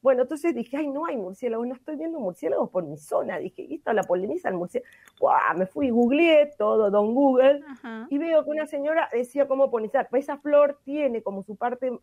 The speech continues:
Speaker 1: hembra y su parte macho dentro de la misma planta, dentro de esa misma flor. Entonces, si entra el murciélago a policina-, a polinizar, toca, lo, no sé cómo se llaman técnicamente, estambres, estigmas, qué sé yo, se llaman algunos, y de la hembra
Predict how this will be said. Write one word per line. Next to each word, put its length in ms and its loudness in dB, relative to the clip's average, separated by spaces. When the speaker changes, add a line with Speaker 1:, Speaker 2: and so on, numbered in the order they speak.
Speaker 1:
hembra 340 2
y 40 -2
su 140 -10
parte 320 -4
macho 500 -4
dentro 400 0
de 100 2
la 120 2
misma 340 -2
planta, 520 -4
dentro 260 -4
de 60 2
esa 140 -6
misma 260 -6
flor. 240 -12
Entonces, 360 -2
si 120 2
entra 180 4
el 60 2
murciélago 440 4
a 60 2
policina-, 540 0
a 140 0
polinizar, 680 -4
toca, 500 2
lo, 220 -6
no 80 -16
sé 180 -10
cómo 220 -10
se 80 -20
llaman 340 -8
técnicamente, 680 -4
estambres, 720 0
estigmas, 680 -4
qué 80 -12
sé 140 -10
yo, 220 -4
se 120 -20
llaman 240 -4
algunos, 220 -4
y 280 2
de 180 6
la 220 4
hembra 460 2